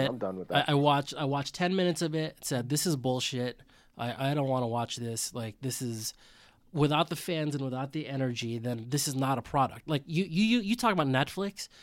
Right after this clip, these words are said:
Speaker 1: that Tiger whatever thing, uh, you could put out today, you could put out a month from now, you could put out a year from now, and it's fundamentally the same thing.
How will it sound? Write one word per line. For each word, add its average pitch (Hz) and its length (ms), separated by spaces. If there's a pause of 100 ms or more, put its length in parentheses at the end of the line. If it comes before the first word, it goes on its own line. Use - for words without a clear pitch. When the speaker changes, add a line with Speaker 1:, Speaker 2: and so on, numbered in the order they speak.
(520)
Speaker 1:
that 220 260 (320)
Tiger 196 480
whatever 151 480
thing, 120 460 (520)
uh, 139 280 (180)
you 175 220
could 196 240
put 202 180
out 160 320 (480)
today, 127 480
you 175 200
could 135 140
put 139 180
out 123 260 (200)
a 151 100
month 123 320
from 143 200
now, 151 80
you 175 140
could - 120
put 180 120
out 180 140
a 180 40
year 208 180
from 151 220
now, 139 180
and 135 100
it's 139 140
fundamentally 160 760
the 123 80
same 123 340
thing. 110 360